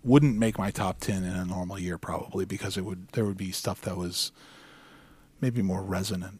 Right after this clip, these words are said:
than this. But, uh, but yeah, I really enjoyed it. Check it out. It's on H B O. Also has Ray Romano in it. He's quite good in it.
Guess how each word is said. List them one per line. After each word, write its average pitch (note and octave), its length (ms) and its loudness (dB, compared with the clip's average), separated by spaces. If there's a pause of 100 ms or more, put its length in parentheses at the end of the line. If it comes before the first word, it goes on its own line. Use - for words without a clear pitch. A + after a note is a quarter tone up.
(140)
than G2 180 0
this. F2+ 240 -4
But, F#2+ 240 -2
uh, F#2 300 -4 (1160)
but B2 100 2
yeah, B2+ 200 6
I G2 80 -2
really A2+ 260 2
enjoyed A2 320 2
it. - 120 -10 (640)
Check - 240 0
it B2+ 60 4
out. A#2+ 100 4
It's - 120 -6
on G2+ 80 0
H G2+ 240 -2
B B2+ 140 6
O. G#2 260 0 (680)
Also C#3+ 220 6
has A#2+ 120 6
Ray A2+ 140 8
Romano A2 540 4
in C#3 80 4
it. C#3+ 220 2
He's B2 260 -2 (240)
quite F2+ 260 -2
good E2+ 180 -4
in F2+ 140 -8
it. F2 120 -12